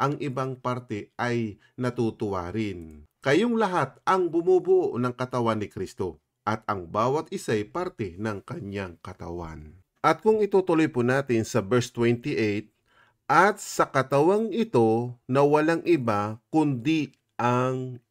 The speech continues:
iglesia." So, malinaw po na yung katawan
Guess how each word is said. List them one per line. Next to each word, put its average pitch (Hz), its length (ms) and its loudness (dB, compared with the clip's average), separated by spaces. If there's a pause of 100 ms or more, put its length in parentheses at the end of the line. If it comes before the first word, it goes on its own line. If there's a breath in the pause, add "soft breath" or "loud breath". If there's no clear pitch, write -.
iglesia." 98 880 -4 (240)
So, 180 320 2
malinaw 165 640 0
po 107 320 -2 (400 soft breath)
na 127 160 2
yung 180 240 0
katawan 104 800 -2